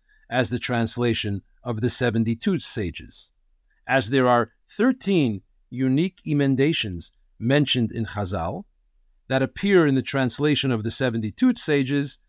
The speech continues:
none of which appear in the Septuagint. Accordingly, this brisa of Masechta Sefer Torah may be referring to yet a third translation, perhaps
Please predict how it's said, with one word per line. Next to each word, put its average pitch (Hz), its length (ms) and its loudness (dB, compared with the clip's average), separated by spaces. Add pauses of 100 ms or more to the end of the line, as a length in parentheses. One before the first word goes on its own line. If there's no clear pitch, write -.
(300)
none 196 220 6
of 143 120 4
which 135 340 0
appear 113 400 -4
in 117 180 -6
the 101 80 -6
Septuagint. - 580 -10 (1160)
Accordingly, 165 840 2
this 180 240 2
brisa 139 560 2
of 113 80 -6
Masechta 120 420 -4
Sefer 104 300 -8
Torah 165 460 2 (440)
may 185 280 2
be 180 240 0
referring 143 600 0
to 131 140 -4
yet 135 340 2
a 135 140 0
third 262 420 0
translation, 98 840 -6 (360)
perhaps 98 640 -6